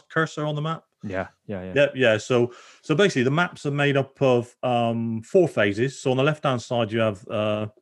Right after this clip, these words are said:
Speaker 1: the genesis. On the right-hand side, you have, uh, commodity utility, and you have kind of custom built and, uh, product.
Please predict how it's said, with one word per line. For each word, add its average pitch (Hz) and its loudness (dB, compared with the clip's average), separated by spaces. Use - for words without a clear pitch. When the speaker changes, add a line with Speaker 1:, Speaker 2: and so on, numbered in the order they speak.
Speaker 1:
the 120 0
genesis. 113 -2
On 113 -4
the 113 -2
right-hand 117 -2
side, 107 -4
you 113 -4
have, 104 -4
uh, 104 -6
commodity 117 -6
utility, 104 -6
and 104 -8
you 107 -2
have 101 -4
kind 107 -6
of 95 -10
custom 104 -8
built 104 -2
and, 98 -6
uh, 101 -4
product. - -6